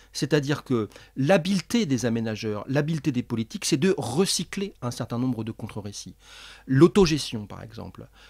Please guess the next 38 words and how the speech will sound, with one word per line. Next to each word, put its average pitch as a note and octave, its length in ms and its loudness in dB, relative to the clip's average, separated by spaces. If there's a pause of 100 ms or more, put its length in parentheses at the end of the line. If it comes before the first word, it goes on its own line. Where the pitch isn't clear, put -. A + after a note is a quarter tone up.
(160)
euh, A2 120 -6
qui - 120 0
a B2+ 40 2
été D#3 300 4
le D3 400 4
grand B2 220 -2
mot C3 160 0
d'ordre A2 380 -4
de G#2 100 -4
mai G#2 140 -2
soixante-huit, - 720 -6 (460)
euh, A#2+ 120 2 (120)
qui E3+ 100 2
a E3 60 4
alimenté F#3 680 0
un D3 100 -2
certain C3 320 -4
nombre B2 300 -2
de G#2 140 -4
grands, B2 480 -2
euh, G2 40 -10 (300)
de A2 100 -4
grandes C3+ 300 2
analyses C3 400 2
sociologiques, A#2+ 760 -2
euh, G2+ 180 -2
à B2+ 100 -2
la B2+ 100 2
charnière B2+ 440 0
des G#2 200 -8
années A2+ 180 -4
soixante B2+ 480 -2
et G#2+ 40 -4
soixante-dix, G#2+ 760 -8
euh, E2+ 80 -12
Henri F2 240 -12
Lefebvre, G2 580 -12
Ma-, G#2+ 140 -14